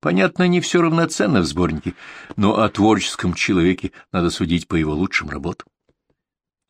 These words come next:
Уверен, что стихотворение «Посмотри, как день прекрасен», «Как я счастлив», «Ходит дождь по переулку», «Зимний день»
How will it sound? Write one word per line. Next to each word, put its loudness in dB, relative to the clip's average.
Уверен, 4
что 0
стихотворение 0
«Посмотри, 0
как 2
день 2
прекрасен», -4
«Как -2
я 2
счастлив», -2
«Ходит 2
дождь 2
по -2
переулку», -2
«Зимний 0
день» -2